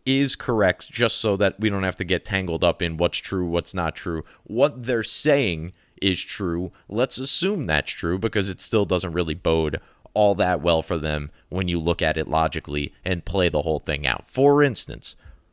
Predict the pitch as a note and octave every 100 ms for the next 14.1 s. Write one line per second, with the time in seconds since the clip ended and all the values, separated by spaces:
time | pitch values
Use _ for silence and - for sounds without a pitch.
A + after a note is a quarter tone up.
0 | - G2 G#2 G2+ G2+ F2+ F#2+ F#2 - F#2
1 | F2 - A2+ A2+ F2 - B1 - _ _
2 | - D#2+ - F2 - D#2+ D#2 C#2 - F2
3 | E2 G2 A#2 A2 F2 G#2 F2 G2+ - A#2
4 | G#2+ - F#2+ - - B2+ C3+ B2+ B2+ A#2+
5 | B2 A#2 A2 G2+ F#2 G#2 G#2+ D#2+ D#2 E2
6 | - _ _ A2+ - - C3+ C#3+ - B2+
7 | C3 A2+ G#2 - G#2+ G#2 - G2+ F#2 -
8 | F2+ F2 - B2 C3 E2 E2 - - -
9 | G#2 G2 - A2+ - G#2 G2+ G2 G2 G#2
10 | - E2+ E2+ - F2 E2+ E2 _ _ -
11 | F2 E2 D#2 - - D3+ E3 A2+ F2+ E2
12 | G2 F#2+ - F#2 F2+ - A2 G#2 F#2+ F#2+
13 | F#2+ G2 G#2 F#2+ F2 G2+ G2 F#2 F2 F2
14 | F2